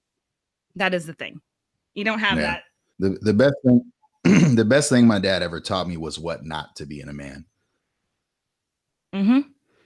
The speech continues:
Speaker 2: His actions. I saw what not to be. Now, that didn't always serve me right in knowing what to do, um,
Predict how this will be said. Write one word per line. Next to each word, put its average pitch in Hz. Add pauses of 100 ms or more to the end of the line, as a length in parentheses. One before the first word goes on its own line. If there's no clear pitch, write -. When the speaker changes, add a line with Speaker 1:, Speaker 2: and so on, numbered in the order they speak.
(560)
Speaker 2:
His 101
actions. 113 (1080)
I 90
saw 101
what 92
not 98
to -
be. 90 (460)
Now, 95
that 104
didn't 113
always 113
serve 110
me 101
right 104
in 92
knowing 92
what 92
to 139
do, 170 (360)
um, 82